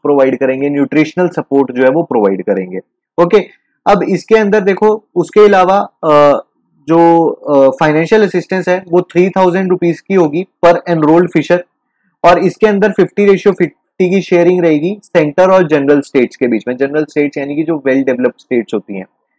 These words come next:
और eighty ratio twenty रहेगा center, नॉर्थ ईस्टर्न और Himalayan states के साथ, ठीक है, और यूटी तो क्योंकि center का ही होता है तो वहां पर हंड्रेड परसेंट हो जाएगा। All right, besides the beneficiaries contribute fifteen hundred annually and the total accumulated amount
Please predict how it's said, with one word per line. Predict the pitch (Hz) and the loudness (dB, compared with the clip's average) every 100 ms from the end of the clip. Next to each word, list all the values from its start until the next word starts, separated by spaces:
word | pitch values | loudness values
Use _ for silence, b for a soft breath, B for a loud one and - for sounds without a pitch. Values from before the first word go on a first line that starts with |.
| _ _ _ | _ _ _
और | 170 175 180 | -4 -2 0
eighty | 170 226 | 0 2
ratio | 220 202 214 202 | 2 2 2 0
twenty | 196 170 196 | 0 0 0
रहेगा | 190 180 208 | 2 2 0
center, | 214 185 156 165 196 | -2 -4 -4 -2 -2
नॉर्थ | 190 160 151 156 180 | -2 0 0 0 -2
ईस्टर्न | 160 - 202 | -2 -4 -6
और | 160 170 | -2 -4
Himalayan | 151 147 131 123 | -2 -4 -2 -4
states | 120 - 101 - | -6 -6 -6 -6
के | 107 | -12
साथ, | - 80 _ _ _ _ | -10 -10 _ _ _ _
ठीक | 202 196 | 0 0
है, | 175 _ - | -2 _ 0
और | 160 | 2
यूटी | 160 165 151 185 | 2 0 0 -2
तो | 185 | -2
क्योंकि | 170 151 165 | -2 -2 -2
center | 165 139 156 | -2 -2 -2
का | 165 | 0
ही | 160 | 2
होता | 143 147 | 0 -2
है | |
तो | 147 | -2
वहां | 139 | -2
पर | 120 135 | -2 -4
हंड्रेड | 110 107 | -4 -4
परसेंट | 98 101 101 98 | -4 -6 -8 -10
हो | 95 | -6
जाएगा। | 95 95 - _ _ _ - | -6 -8 -12 _ _ _ -2
All | 165 208 | 2 2
right, | 170 - _ _ - | 2 -4 _ _ -2
besides | 156 196 190 233 - - 156 165 | 0 4 4 4 -2 -12 -2 0
the | 160 | 2
beneficiaries | 175 185 196 170 214 226 - | 2 2 0 0 0 0 0
contribute | 180 165 180 190 214 - | -2 0 -2 -2 -4 -2
fifteen | 180 - 196 214 | -4 -2 -2 0
hundred | 190 180 180 | 0 0 0
annually | 156 151 165 208 156 | 0 0 -2 -4 -6
and | 160 175 | -4 -2
the | 180 | 0
total | 170 160 208 | 0 0 0
accumulated | 196 156 180 175 160 170 190 | 0 -2 -2 -2 -2 -2 -2
amount | 233 151 160 | 0 0 -2